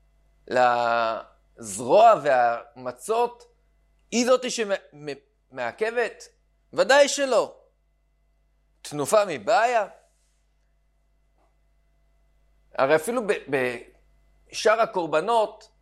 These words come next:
ידוע שתנופה היא שיערי מצווה, היא לא מעכבת. שואלת הגמרא, ומי לא מעכבה? לפי דעת חכמים, התנופה לא מעכבת?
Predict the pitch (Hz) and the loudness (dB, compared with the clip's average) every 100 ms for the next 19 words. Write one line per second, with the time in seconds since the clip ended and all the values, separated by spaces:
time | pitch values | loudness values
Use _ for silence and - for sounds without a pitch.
0 | _ _ - 151 220 254 - 190 175 165 | _ _ -2 0 4 2 2 -4 -4 0
1 | 277 262 202 175 - 175 - 208 202 247 | 2 4 2 -2 -12 -10 -2 2 4 2
2 | 262 - 247 285 233 190 240 277 - 233 | -2 -8 2 2 4 0 0 0 2 0
3 | 208 214 - - _ _ _ _ _ _ | 0 -4 -8 -20 _ _ _ _ _ _
4 | _ _ _ _ _ _ _ _ _ _ | _ _ _ _ _ _ _ _ _ _
5 | _ _ _ _ _ _ _ _ _ _ | _ _ _ _ _ _ _ _ _ _
6 | _ - 135 139 135 123 135 127 123 107 | _ -6 0 2 2 2 2 4 0 -4
7 | 113 147 175 170 - - _ _ _ - | -2 0 0 -2 -8 -10 _ _ _ -14
8 | - 135 131 113 - 107 143 123 113 104 | -4 2 2 0 -10 -8 -8 -8 -10 -2
9 | 143 101 123 180 180 196 190 185 - | 0 0 0 -2 -2 -4 -4 -10 -14